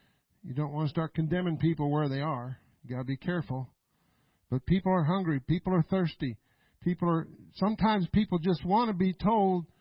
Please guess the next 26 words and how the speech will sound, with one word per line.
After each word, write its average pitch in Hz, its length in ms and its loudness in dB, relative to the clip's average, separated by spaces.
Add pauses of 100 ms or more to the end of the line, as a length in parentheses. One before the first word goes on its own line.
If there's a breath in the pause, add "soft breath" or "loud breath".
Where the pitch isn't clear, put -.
(500)
where 185 240 2
they 190 140 4
are 202 280 2
and 175 160 0
that 175 160 -2
they're, 180 200 -2 (160)
that 156 180 -4
they 143 120 0
shouldn't 185 320 2
be 208 160 0
there. 120 320 -8 (720)
But 147 120 -8
they're 190 100 -4
not 190 140 0
gonna 170 140 -2
come 180 160 -2
out 170 120 -2
and 151 80 -14
tell 180 180 0
you 147 120 -2
that. 120 200 -12 (2750)
They're 151 80 -2
just 185 240 -2
waiting 208 280 -2
for 165 120 0
somebody 175 640 0